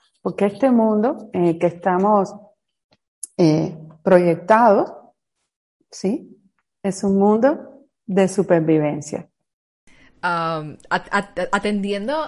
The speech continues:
Speaker 2: al, a la libertad que me has dado de en algún momento hacerte alguna
Speaker 1: Sí.
Speaker 2: pregunta, ah, tendemos a, a, en algunas oportunidades, eh, rechazar es-, ese yo que somos, ¿verdad? Por, por todos los, los aprietos en los que nos puede meter cuando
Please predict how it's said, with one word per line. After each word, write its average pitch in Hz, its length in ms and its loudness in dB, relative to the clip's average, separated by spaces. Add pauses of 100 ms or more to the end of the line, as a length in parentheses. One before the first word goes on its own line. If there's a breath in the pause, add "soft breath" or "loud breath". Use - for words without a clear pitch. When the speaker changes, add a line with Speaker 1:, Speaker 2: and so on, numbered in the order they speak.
Speaker 2:
al, 190 300 -8 (120)
a - 80 -10
la 180 120 -4
libertad 180 640 -6
que 160 140 -10
me 156 100 -12
has 170 120 -12
dado 175 340 -6
de 180 80 -4
en 165 100 -8
algún 151 280 -10
momento 170 600 -8
hacerte 165 540 -8
alguna 180 200 -10
Speaker 1:
Sí. 185 100 2
Speaker 2:
pregunta, 190 640 -8 (640 soft breath)
ah, 165 260 -10 (100)
tendemos 180 480 -6
a, 214 380 -4
a, 151 420 -8
en 151 140 -14
algunas 156 320 -10
oportunidades, 175 960 -12
eh, 165 260 -8
rechazar 165 800 -8
es-, 165 240 -14
ese 180 280 -12
yo 180 180 -10
que 180 100 -16
somos, 160 480 -14
¿verdad? 160 460 -10
Por, 175 240 -10
por 180 200 -10
todos 202 260 -4
los, 277 200 -10
los 202 140 -8
aprietos 233 440 -8
en 151 120 -14
los 143 80 -16
que - 100 -18
nos 147 140 -16
puede 170 240 -12
meter 196 500 -14
cuando 175 460 -10